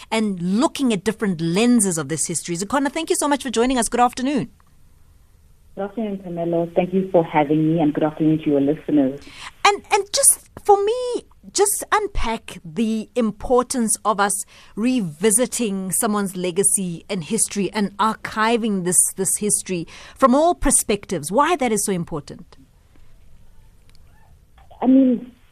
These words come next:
Speaker 2: so that we don't forget. Um, and I think there is so much value, um, in recording, in these stories being told, because they are also very empowering. And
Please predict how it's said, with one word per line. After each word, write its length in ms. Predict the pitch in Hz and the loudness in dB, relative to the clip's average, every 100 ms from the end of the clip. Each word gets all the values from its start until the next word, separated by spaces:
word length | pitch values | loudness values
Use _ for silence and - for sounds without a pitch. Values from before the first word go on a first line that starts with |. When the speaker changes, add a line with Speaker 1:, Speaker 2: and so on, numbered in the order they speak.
| - | -2
Speaker 2:
so 140 | - 262 | 2 4
that 200 | 226 202 | 4 2
we 80 | 208 | 2
don't 240 | 202 220 | 2 2
forget. 360 | 180 151 151 - - - _ 208 202 - | -2 -2 -6 -8 -18 -20 _ -20 -18 -20
Um, 680 | - 151 147 147 147 147 - - - | -14 -12 -8 -6 -6 -8 -10 -12 -6
and 360 | 156 156 156 | -2 0 0
I 140 | - 156 | 0 -2
think 280 | 196 190 - - - - - _ _ _ - | 2 2 0 -10 -20 -20 -20 _ _ _ 4
there 180 | 185 | 4
is 100 | 180 170 - | 4 0 2
so 160 | 220 | 4
much 200 | 233 226 - - | 4 2 -2 -10
value, 800 | 165 170 190 190 170 156 147 147 139 - - - - | -2 0 2 0 0 -2 -2 -6 -12 -20 -20 -20 -14
um, 480 | 151 147 147 143 139 165 | -10 -6 -6 -6 -6 -4
in 220 | 160 139 | -4 -4
recording, 760 | 147 - 180 170 165 165 160 - _ - - | -6 -2 0 2 0 -2 -6 -12 _ -20 0
in 180 | 214 190 | 4 4
these 220 | 202 - | 2 4
stories 360 | 220 196 190 - | 4 6 4 0
being 260 | 185 175 - - | -6 -6 -8 -2
told, 500 | 208 180 147 135 156 - _ _ _ _ | 2 2 -2 -8 -14 -20 _ _ _ _
because 300 | 185 - 196 160 | -8 -4 -4 -2
they 140 | 175 175 | 0 0
are 100 | - | 2
also 380 | 214 214 247 208 | 0 0 -2 -2
very 300 | 170 196 - | -2 -4 -4
empowering. 840 | 156 151 - - 160 143 135 117 - - _ _ _ - _ _ - - | -8 -10 -12 -6 -4 -4 -8 -14 -20 -20 _ _ _ -20 _ _ -20 -6
And 500 | 156 156 147 151 | -2 0 0 -2